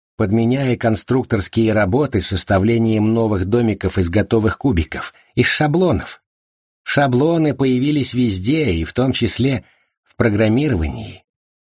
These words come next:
Люди охотно использовали их, продолжая называть себя программистами, но в действительности все дальше и дальше отходили от профессии. Зачем напрягаться, если есть готовые решения?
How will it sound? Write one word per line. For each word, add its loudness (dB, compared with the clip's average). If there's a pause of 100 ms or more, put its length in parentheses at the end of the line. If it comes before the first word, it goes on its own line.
(120)
Люди 2
охотно 0
использовали 0
их, -4 (280)
продолжая 2
называть 0
себя 0 (180)
программистами, 0 (340)
но 2
в -2
действительности -2 (320)
все 0
дальше 0
и 0
дальше 0
отходили 0
от -4
профессии. -4 (720)
Зачем 0
напрягаться, -2 (320)
если -2
есть -2
готовые 0
решения? -2